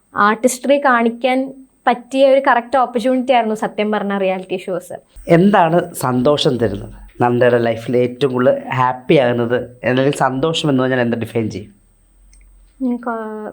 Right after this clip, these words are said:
Speaker 1: കുറേ കാര്യങ്ങളുണ്ട്. ആഹ്, actually എൻ്റെ ഫാമിലി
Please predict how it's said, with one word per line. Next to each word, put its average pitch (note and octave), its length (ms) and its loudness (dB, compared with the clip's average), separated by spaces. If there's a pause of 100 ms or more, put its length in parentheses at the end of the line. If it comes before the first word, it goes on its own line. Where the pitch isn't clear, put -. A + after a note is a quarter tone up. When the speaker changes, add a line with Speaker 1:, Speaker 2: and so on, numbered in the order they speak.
Speaker 1:
കുറേ B3+ 160 0
കാര്യങ്ങളുണ്ട്. G#3 640 0 (720)
ആഹ്, G#3+ 760 -2
actually A3 480 -2
എൻ്റെ A3+ 240 -2
ഫാമിലി A3+ 640 -2